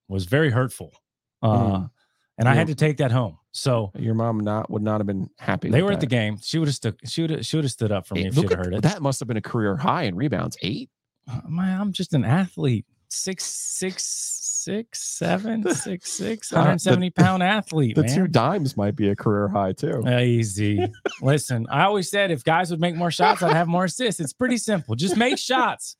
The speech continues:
Speaker 2: <laughs>
Speaker 1: I gave Richard the ball. He just
Speaker 2: Why?
Speaker 1: takes too many dribbles down there.
Speaker 2: I'm choosing to slander you right
Speaker 1: It's
Speaker 2: now.
Speaker 1: okay.
Speaker 2: I don't really understand, but
Speaker 1: But
Speaker 2: well.
Speaker 1: I, I, I, I, I played them well.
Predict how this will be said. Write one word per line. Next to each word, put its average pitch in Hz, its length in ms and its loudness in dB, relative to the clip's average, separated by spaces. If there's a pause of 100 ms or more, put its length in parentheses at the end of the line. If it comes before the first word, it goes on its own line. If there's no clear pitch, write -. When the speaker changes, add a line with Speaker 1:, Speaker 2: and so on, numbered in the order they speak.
(400)
Speaker 2:
<laughs> - 640 -4
Speaker 1:
I 190 120 2
gave 254 240 0
Richard 165 340 0
the 120 60 0
ball. 120 320 2
He 190 140 2
just 180 220 2
Speaker 2:
Why? - 60 4
Speaker 1:
takes - 120 0
too 220 120 -2
many 208 160 2
dribbles 180 360 0
down 135 260 2
there. 104 220 -2
Speaker 2:
I'm 214 380 -4 (160)
choosing 95 560 -4
to - 160 -6 (140)
slander 101 500 -2
you 85 280 -4
right 120 100 -2
Speaker 1:
It's 95 160 2
Speaker 2:
now. 98 140 0
Speaker 1:
okay. 95 160 0
Speaker 2:
I 110 200 2
don't 104 300 -2 (260)
really 95 320 -4
understand, 101 800 -6
but - 260 -4 (880)
Speaker 1:
But 135 100 8
Speaker 2:
well. 135 200 4
Speaker 1:
I, 175 140 2
I, 196 40 -2 (100)
I, 165 140 2 (180)
I, 147 160 4
I 131 60 2
played 156 280 2
them 175 180 2
well. 135 400 0